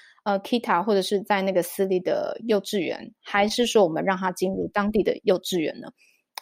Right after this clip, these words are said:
我们后来决定让他进入当地的幼稚园。那很奇妙的就是说，开始上课以后，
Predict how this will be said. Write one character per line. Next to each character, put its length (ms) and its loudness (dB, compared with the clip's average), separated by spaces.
我 120 6
们 80 2
后 160 6
来 160 6
决 160 -2
定 200 -2
让 120 0
他 100 0
进 220 -4
入 80 -6
当 200 -6
地 120 2
的 80 -6
幼 240 -4
稚 160 -12
园。 180 -12
那 360 4
很 540 2
奇 220 -2
妙 200 6
的 120 4
就 140 0
是 180 -2
说， 500 2
开 220 2
始 180 -2
上 280 0
课 200 4
以 160 -4
后， 400 0